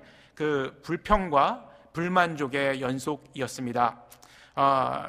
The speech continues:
결국은 그것으로 인해서, 어, 약속하신 땅에 들어가지 못하게 되죠. 자, 그런데 이 그 불만족과 불평의 그 결정적인 방점을 찍었던 사건이 하나 있죠. 어, 아마 여러분들 기억하실 것입니다.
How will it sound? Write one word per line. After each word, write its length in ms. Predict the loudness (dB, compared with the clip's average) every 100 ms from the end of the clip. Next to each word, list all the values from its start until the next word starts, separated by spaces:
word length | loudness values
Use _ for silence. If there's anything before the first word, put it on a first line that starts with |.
| -6
결국은 560 | 0 2 4 4 2 0
그것으로 440 | -2 0 0 0
인해서, 540 | 0 0 4 4 2 -6 -18 -4
어, 140 | -2 -2
약속하신 800 | -4 -6 -2 -2 0 -6 -6 0
땅에 420 | 2 2 -2 -6
들어가지 360 | -6 -2 -2 -2
못하게 400 | -6 -6 -6 -4
되죠. 380 | -6 -4 -4 -6 -12 -20 -20 -20 -20 -4
자, 100 | 0
그런데 460 | 4 6 6 6
이 300 | 4 -2 -6 -6
그 120 | -10
불만족과 1040 | -10 -6 -2 4 4 4 -2 0 2 2 2
불평의 480 | -4 -4 -2 0 -2
그 120 | -6 -12
결정적인 880 | -10 -6 -6 0 -2 0 -2 -2 -6 -8
방점을 520 | -8 -8 0 0 0
찍었던 480 | -6 -6 -4 -4 -2
사건이 460 | -2 0 -2 -2
하나 480 | -2 0 0 0 -4 -10
있죠. 440 | -12 -4 -4 -4 -14 -20 -20 -8
어, 180 | -4 -2
아마 140 | 2
여러분들 280 | 2 2 -2
기억하실 500 | -4 -4 -2 -6 -6
것입니다. 560 | -8 -8 -6 -4 -6